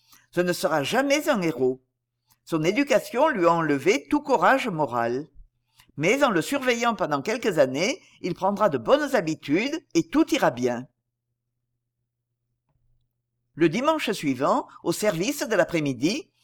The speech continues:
monsieur Benson s'aperçut que le banc des Bradshaw était occupé. Dans un coin obscur, on distinguait la tête blanche de monsieur Bradshaw, incliné pour prier. Jadis, toute son attitude pendant l'office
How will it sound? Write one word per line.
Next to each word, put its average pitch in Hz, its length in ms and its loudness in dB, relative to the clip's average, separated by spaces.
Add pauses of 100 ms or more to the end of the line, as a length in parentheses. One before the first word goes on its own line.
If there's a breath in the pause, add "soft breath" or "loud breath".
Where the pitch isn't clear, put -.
(200 soft breath)
monsieur 165 220 -2
Benson 254 520 0
s'aperçut 202 600 -2
que 294 100 -6
le 175 100 0
banc 180 200 4
des 247 120 -4
Bradshaw 220 500 -2
était 220 300 -6
occupé. 139 560 -4 (880)
Dans 170 220 0
un 147 100 2
coin 262 260 6
obscur, 202 520 0 (180 soft breath)
on 156 120 0
distinguait 214 560 0
la 269 100 4
tête 170 240 0
blanche 156 480 -2
de 180 140 -2
monsieur 156 240 -4
Bradshaw, 175 600 -2 (220 soft breath)
incliné 180 540 -2
pour 254 200 -6
prier. 127 540 -2 (920)
Jadis, 190 720 0
toute 320 240 0
son 254 200 0
attitude 208 640 -2
pendant 151 300 0
l'office 160 580 -2